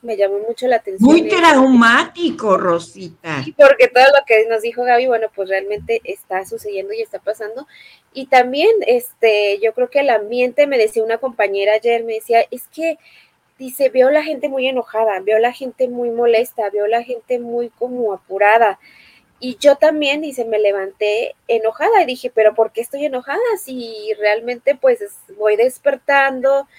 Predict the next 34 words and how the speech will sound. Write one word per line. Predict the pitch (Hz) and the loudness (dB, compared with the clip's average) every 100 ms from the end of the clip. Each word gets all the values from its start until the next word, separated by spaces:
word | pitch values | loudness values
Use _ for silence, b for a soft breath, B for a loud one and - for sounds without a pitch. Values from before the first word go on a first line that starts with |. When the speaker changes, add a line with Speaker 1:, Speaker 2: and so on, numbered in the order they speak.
| B B B | B B B
Speaker 1:
voy, | 196 220 214 214 208 | -2 2 2 2 -2
este, | - - 220 214 196 180 180 175 - - - | -4 -4 -2 0 0 -2 -4 -6 -8 -10 -8
empezando | 202 220 214 220 220 | -6 -4 0 0 0
el | 254 | -2
día | 262 277 302 | -4 -4 -2
y | |
no | 269 240 | -2 -4
tengo | 240 240 | -4 -4
por | 254 220 | -4 -4
qué | 202 | -8
estar | - 208 - | -8 -8 -8
enojada". | 220 202 - 392 294 | -12 -10 -6 -4 -4
Entonces, | - 208 - | -8 -10 -6
hasta | 220 214 | -6 -6
que | 202 180 - b b - | -6 -10 -16 b b -8
me | 220 220 | -4 -2
senté | 220 208 202 - 240 240 254 277 | -2 -4 -6 0 4 4 4 2
y | |
dije, | 240 226 214 | -2 -6 -2
"A | 196 | 2
ver, | 202 202 | 4 2
¿qué | 226 | -4
es | 220 | -4
lo | 220 | -6
que | 208 | -6
está | - 180 | -8 -8
pasando?". | 175 - 254 285 254 240 247 | -8 -2 0 0 -2 -4 -4
Me | 226 196 | -6 -6
hice | 196 190 | -8 -10
un | 185 | -8
té, | 175 - | -8 -8
un, | 196 196 190 180 190 | -10 -10 -12 -14 -16
un | 190 190 | -14 -10
cafecito | 202 190 202 269 - 262 294 | -8 -8 -10 -16 -4 -2 -2